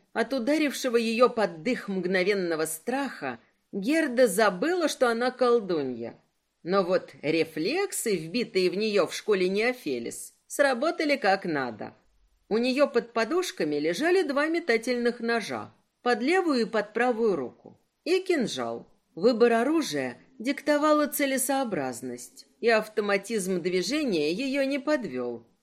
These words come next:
Герда метнула нож с левой руки, одновременно меняя положение тела на кровати. Теперь уже ее правая рука дотянулась до кинжала, а тело, между тем,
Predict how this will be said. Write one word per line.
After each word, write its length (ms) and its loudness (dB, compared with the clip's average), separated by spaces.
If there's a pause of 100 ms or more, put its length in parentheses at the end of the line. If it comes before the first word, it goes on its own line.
(180)
Герда 600 0 (240)
метнула 560 4
нож 260 2
с 160 -4
левой 360 4
руки, 440 -6 (180)
одновременно 760 0
меняя 340 2
положение 680 0
тела 300 4
на 120 0
кровати. 680 -2 (460)
Теперь 320 2
уже 220 4
ее 340 0
правая 560 4
рука 300 4
дотянулась 600 0
до 140 -4
кинжала, 800 -2 (220)
а 140 4
тело, 340 2
между 340 0
тем, 340 -6